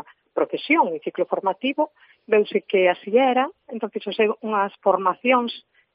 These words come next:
eh, o profesorado por un lado e o alumnado por outro, dos once cursos de, de F P que forman o, este centro, que son fortemente masculinizados, porque, bueno, a primeiro de nada hai que decir que no I E Rosalía Mera,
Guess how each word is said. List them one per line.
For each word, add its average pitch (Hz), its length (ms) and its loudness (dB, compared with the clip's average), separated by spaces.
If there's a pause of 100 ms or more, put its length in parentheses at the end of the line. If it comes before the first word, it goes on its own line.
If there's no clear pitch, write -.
(120)
eh, 165 720 -2
o - 80 -4
profesorado 165 560 -4
por 170 160 -10
un 170 160 -8
lado 165 480 -2 (160)
e 170 160 -8
o 151 80 -4
alumnado 156 400 -8
por 156 240 -2
outro, 294 400 -6
dos - 240 -10
once 156 240 -12
cursos - 480 -12
de, 151 400 -12
de 214 80 -6
F - 160 -12
P - 160 -10
que - 160 -18
forman 151 320 -12
o, 147 240 -10 (440)
este 175 240 -12
centro, 262 420 -8
que 160 140 -10
son 156 180 -10
fortemente 156 400 -10
masculinizados, 156 840 -10
porque, - 340 -16 (400)
bueno, 156 220 -10
a - 80 -6
primeiro 156 400 -10
de 165 80 -10
nada 170 240 -12
hai 170 80 -14
que - 80 -10
decir 170 320 -10
que 170 80 -16
no 160 160 -12
I 165 80 -8
E 160 80 -10
Rosalía 165 400 -12
Mera, 180 320 -8